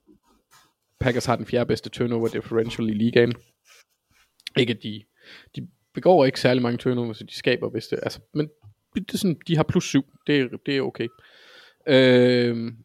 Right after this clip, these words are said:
og så er de rimelig effektive mod kastet. Så som Tyson sagde, det med, at, at Rams nok ikke vil få så svært ved at løbe, det har han nok ret i,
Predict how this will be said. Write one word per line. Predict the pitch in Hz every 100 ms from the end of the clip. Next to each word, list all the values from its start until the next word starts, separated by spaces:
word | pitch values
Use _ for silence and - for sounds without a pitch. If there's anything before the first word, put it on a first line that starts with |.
| -
og |
så | 117
er | 139
de | 127
rimelig | 131 156 151 131
effektive | 117 - 117 131
mod | 117 113
kastet. | 110 - 110 - - _ _ _ _ _ _ _ _ _ _ _ _ _
Så | - - - 120 113 104 98
som | - 117
Tyson | 127 117 117
sagde, | 113 117 117
det | - 110
med, | 113
at, | 85 -
at | - 113 -
Rams | - 120 117 -
nok | 113 -
ikke | 123
vil | -
få | - 117
så | 110
svært | - 113
ved | 120
at | 110
løbe, | 113 127 - - 147 _ _ _ _ _ _ _ _ _ _ _ _ _
det | 127
har | 120
han | 107
nok | 104 107
ret | 120 123
i, | 117